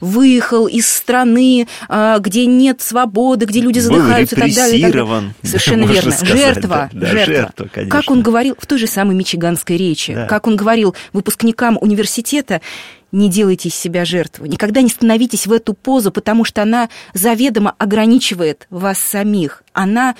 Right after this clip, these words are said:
Speaker 2: Конечно.
Speaker 1: делает таким низким потолок». Я не
Speaker 2: Конечно.
Speaker 1: ручаюсь сейчас, тоже не
Speaker 2: В этом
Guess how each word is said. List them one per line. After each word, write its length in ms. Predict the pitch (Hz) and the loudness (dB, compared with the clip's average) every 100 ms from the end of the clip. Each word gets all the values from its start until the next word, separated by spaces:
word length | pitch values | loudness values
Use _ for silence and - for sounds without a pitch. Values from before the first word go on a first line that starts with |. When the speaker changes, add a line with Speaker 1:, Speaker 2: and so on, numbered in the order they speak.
| - | -12
Speaker 2:
Конечно. 260 | - 175 180 | -8 -6 0
Speaker 1:
делает 260 | 254 254 - | 2 2 0
таким 360 | 262 254 302 277 | -4 0 2 4
низким 360 | 269 - - | 4 2 -6
потолок». 440 | 160 - 214 285 - | -10 -6 -4 -4 -2
Я 60 | 196 | 0
не 60 | |
Speaker 2:
Конечно. 120 | 233 | 0
Speaker 1:
ручаюсь 180 | 180 190 | -2 -4
сейчас, 200 | - 170 | -4 -8
тоже 280 | - 202 165 | -6 -6 -4
не 260 | 180 185 196 | -2 0 2
Speaker 2:
В 20 | |
этом 120 | 107 | 2